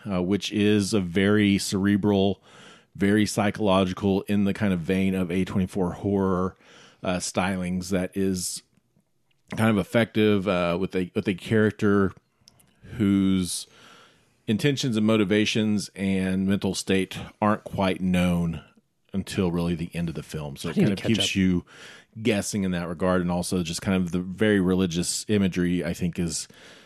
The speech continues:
Speaker 1: very, uh, interesting to kind of chew on and digest and, and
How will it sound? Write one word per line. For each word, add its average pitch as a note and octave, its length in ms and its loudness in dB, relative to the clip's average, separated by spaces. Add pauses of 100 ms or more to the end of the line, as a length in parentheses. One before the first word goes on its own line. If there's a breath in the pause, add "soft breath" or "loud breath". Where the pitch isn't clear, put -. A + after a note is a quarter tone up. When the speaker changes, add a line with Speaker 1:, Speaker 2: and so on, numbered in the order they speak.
(180 loud breath)
Speaker 1:
very, G2+ 360 0 (420)
uh, G2+ 440 0 (840 loud breath)
interesting F#2+ 520 2
to D#2+ 80 -6
kind F2+ 160 0
of E2+ 60 -2
chew F2 260 0
on D#2+ 240 0
and D#2 160 -4
digest D#2 580 -4
and, C#2+ 140 -10
and D#2+ 320 -10